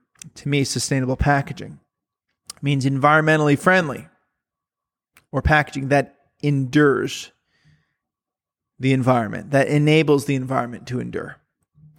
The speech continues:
It's a little late, but we're just gonna roll with it. "Enables the environment to endure." I loved that comment from Ron.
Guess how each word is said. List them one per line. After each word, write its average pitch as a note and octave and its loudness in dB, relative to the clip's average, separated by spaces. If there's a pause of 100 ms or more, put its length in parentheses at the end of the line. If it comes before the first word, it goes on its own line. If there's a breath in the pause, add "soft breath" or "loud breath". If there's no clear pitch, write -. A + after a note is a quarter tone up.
(380 soft breath)
It's - -18
a - -2
little C#3+ 2
late, C#3+ 2 (160)
but C3+ -8
we're A2+ -6
just B2+ -6
gonna D3 4
roll D3 6
with C3 -4
it. - -4 (380)
"Enables D#3 2
the C#3+ -6
environment C3 0
to C3 -2
endure." A#2 -2
I C#3 0
loved B2+ 0 (200)
that B2 0 (1300)
comment A2 -2 (120)
from A#2 -6
Ron. F2+ -6